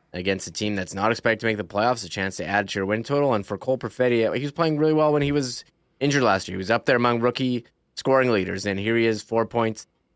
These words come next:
uh, in seven games, and he's contributing. Yeah, I think you probably would like to see that line get more ice time, but, I mean, the team won, so, so it worked, but,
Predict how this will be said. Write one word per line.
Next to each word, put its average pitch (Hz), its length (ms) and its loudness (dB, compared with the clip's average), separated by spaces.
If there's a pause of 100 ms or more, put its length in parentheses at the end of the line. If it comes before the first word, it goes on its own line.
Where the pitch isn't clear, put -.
(200)
uh, 98 60 -2
in 98 200 2
seven 110 380 0
games, 110 480 0 (320)
and 98 100 -6
he's 110 140 -2
contributing. 117 480 0
Yeah, 131 160 2
I 101 40 0
think 98 140 -6
you 98 160 -6 (240)
probably 101 240 0
would 101 80 0
like 113 160 2
to - 80 -10
see 113 140 -2
that 110 140 2
line 101 360 2
get 101 220 0 (480)
more 101 180 4
ice 107 180 2
time, 135 280 2
but, 107 240 2 (420)
I 98 60 -2
mean, 104 100 2
the 95 80 -4
team 127 300 0
won, 143 340 4
so, 104 380 0
so 98 160 -4
it 92 60 -4
worked, 127 280 0
but, 98 180 0